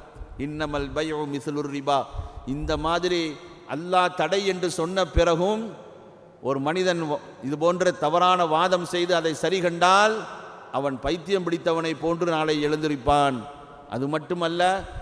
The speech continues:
அவன் மரணிக்கிற பொழுது ஈமானை விட்டு தூரமாக்கப்படுகிறான் என்று குர்ஆன் நமக்கு சொல்கிறது. ஆக, அன்பானவர்களே, தொழிலே வளர வேண்டும், நம்மளுடைய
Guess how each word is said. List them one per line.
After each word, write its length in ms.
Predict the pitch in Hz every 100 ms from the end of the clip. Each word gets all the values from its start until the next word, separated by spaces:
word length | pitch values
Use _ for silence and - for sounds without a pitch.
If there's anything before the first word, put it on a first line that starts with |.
| -
அவன் 300 | - 131 127
மரணிக்கிற 460 | 135 165 185 170 170
பொழுது 400 | 160 165 175 175
ஈமானை 520 | 151 151 170 175 170
விட்டு 240 | 165 151 175
தூரமாக்கப்படுகிறான் 1120 | 156 165 160 156 156 135 147 147 147 143 139
என்று 200 | 143 143
குர்ஆன் 260 | - 139
நமக்கு 280 | 131 123 110 107
சொல்கிறது. 380 | 110 104 98 87 - -
ஆக, 240 | 107 120
அன்பானவர்களே, 720 | 123 135 135 127 120 127 143 135 - - - - _
தொழிலே 400 | - 139 156 156
வளர 300 | 147 135 156
வேண்டும், 400 | 147 143 143 139 131 -
நம்மளுடைய 460 | 110 135 135 135